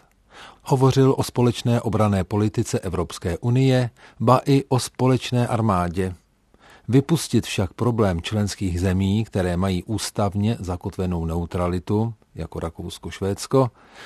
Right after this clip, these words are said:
nezmínit se o prvním podobném pokusu z roku devatenáct set padesát dva, nepoukázat na spolupráci evropských jednotek s infrastrukturou Severoatlantické aliance, to vše vzbuzuje podezření z povrchnosti.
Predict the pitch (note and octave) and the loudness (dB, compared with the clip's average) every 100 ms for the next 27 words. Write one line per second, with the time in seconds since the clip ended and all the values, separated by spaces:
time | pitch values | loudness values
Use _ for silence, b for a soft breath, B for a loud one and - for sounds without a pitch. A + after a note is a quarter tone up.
0 | B B A2+ A2+ G2+ A#2 A#2+ A#2 - A2+ | B B 2 2 4 4 4 2 0 -2
1 | G2+ G2 - G2+ A2 A2+ G#2+ G2+ F2+ F#2 | -2 0 0 2 2 0 2 0 2 0
2 | D#2+ F#2 - F#2 A2+ F#2+ F2+ - F2 F2+ | 0 -4 -6 -6 -4 -2 -2 -2 -2 -2
3 | F2 F#2 F2 - F2 - F2 E2+ - E2+ | -2 0 -2 -2 -12 -6 -6 -4 -4 -4
4 | D#2 G2 A2 G#2+ B B B B A#2 - | -4 2 2 2 B B B B 0 6
5 | C#3+ A2 A#2 G#2+ G2 G#2+ G#2+ F#2+ - A#2+ | 6 6 4 4 4 0 0 -2 -2 -2
6 | A#2 G#2+ G2+ - A2+ G#2+ A2 - A2 F#2 | 0 0 0 -2 -4 -2 -2 -2 -8 -4
7 | G#2+ G#2+ G#2+ A2 - - - G2+ G2 A2 | -4 -2 -2 -2 -4 -8 -4 -4 -2 -6
8 | - G2 - G#2+ G2+ G2+ - G#2 G2 F2 | -4 -6 -4 -2 0 -2 -4 -4 -2 -4
9 | F#2+ F#2+ F2+ G2+ - G2+ F#2 G#2 A2 A2+ | -4 -4 -4 -8 -8 -6 -2 -2 0 -2
10 | - A#2+ A2 B B B B _ A#2 - | 0 -2 -2 B B B B _ -2 0
11 | C3+ B2 G2 B2 A2+ C3 B2 B2 A#2+ A#2+ | 0 0 -2 -2 2 2 2 0 0 0
12 | B2+ A#2+ - G#2 - A2 G2 - G#2+ G2 | 0 -2 -2 -2 -2 -4 -6 -6 -6 -6